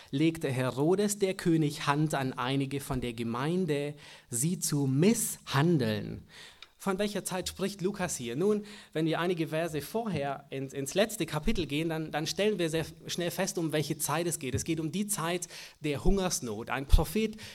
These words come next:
kündigt eine Hungersnot voraus, ähm, in Jerusalem sch-, speziell, die aber den ganzen Erdkreis, das heißt das ganze römische Reich, treffen wird. Und, ähm, die Heiligen, die sammeln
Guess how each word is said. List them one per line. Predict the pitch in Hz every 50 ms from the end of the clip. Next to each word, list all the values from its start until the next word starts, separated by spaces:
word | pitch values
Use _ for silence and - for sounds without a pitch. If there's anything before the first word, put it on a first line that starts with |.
| - -
kündigt | - - 214 240 240 269 254 - -
eine | - 160 160 147 139 -
Hungersnot | 208 254 269 262 240 - - 160 160 160 165 160
voraus, | - - 202 202 196 160 147 127 127 151 190 233 208 - - - - - - - - - - - -
ähm, | - 135 143 143 139 139
in | 160 196 226
Jerusalem | 214 170 156 143 131 160 226 247 - 151 139 139 135 143
sch-, | 143 - - - - - - - -
speziell, | - - - 151 139 - - 147 147 165 180 175
die | 160 156
aber | 147 151 156 160
den | 151 147 151 143
ganzen | 151 151 190 208 - - 170 151
Erdkreis, | - 165 190 226 247 - - - - 127 120 127 139 147
das | - 151 - -
heißt | 147 147 147 -
das | 143 -
ganze | 151 143 151 - 156 147
römische | 147 165 175 175 151 - - 135 123
Reich, | 120 123 151 160 - -
treffen | - - 147 151 151 170 165 131 -
wird. | 107 104 104 - - - - - - - - - - - - - - - _ _ _ _ _
Und, | - 131 139 139 147 143 139
ähm, | 135 135 135 143 143 147 147 - - - - _ _ _
die | 139 135
Heiligen, | 120 127 165 196 220 220 196 147 147 139 139 131
die | 135 131 131 131 127 - 104 - - - - _ _ _ _ _ _ _ _
sammeln | - 113 147 165 180 196 202 208 220 247 269 262